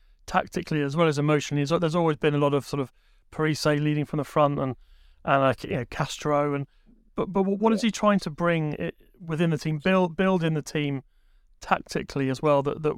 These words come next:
that you guys can, can take out on the field? What's your identity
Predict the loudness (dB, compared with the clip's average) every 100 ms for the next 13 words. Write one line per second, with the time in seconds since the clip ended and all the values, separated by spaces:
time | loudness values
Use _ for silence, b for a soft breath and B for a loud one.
0 | -8 -6 -2 0 2 2 2 -2 -4 -4
1 | _ _ -20 -20 -10 -6 -4 0 2 2
2 | 0 -2 -2 -2 -2 0 0 0 -2 -2
3 | -4